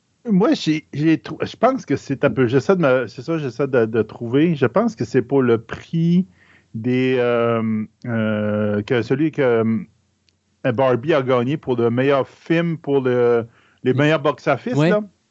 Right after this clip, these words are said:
Speaker 1: Puis il y avait le spectacle de Taylor Swift là-dedans, là.
Speaker 2: Taylor Swift, ouais, ben ouais.
Speaker 1: Je trouvais ça, je trouvais ça bizarre, là. C'est comme, j'ai fait, hein, mettre ça là-dedans. Oui, je suis d'accord, il y a peut-être eu le meilleur box-office, là, mais c'est pas un film, là, c'est un, c'est un spectacle, là. C'est, j'étais, j-,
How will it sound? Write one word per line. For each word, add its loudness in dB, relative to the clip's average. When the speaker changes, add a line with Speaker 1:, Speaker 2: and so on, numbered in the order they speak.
Speaker 1:
Puis -4
il -12
y 2
avait 2
le -6
spectacle -2
de 0
Taylor -2
Swift -10
là-dedans, -2
là. -2
Speaker 2:
Taylor 4
Swift, -2
ouais, 2
ben 0
ouais. 0
Speaker 1:
Je -16
trouvais -2
ça, -2
je -16
trouvais -4
ça 0
bizarre, 0
là. 0
C'est -2
comme, -2
j'ai -6
fait, -2
hein, -4
mettre -4
ça 0
là-dedans. 2
Oui, 0
je -8
suis -8
d'accord, 2
il 0
y 4
a 2
peut-être -2
eu -10
le -2
meilleur 2
box-office, -2
là, 0
mais -6
c'est -8
pas -2
un 2
film, 0
là, 2
c'est -4
un, 0
c'est -4
un 2
spectacle, 0
là. 2
C'est, -2
j'étais, -2
j-, -12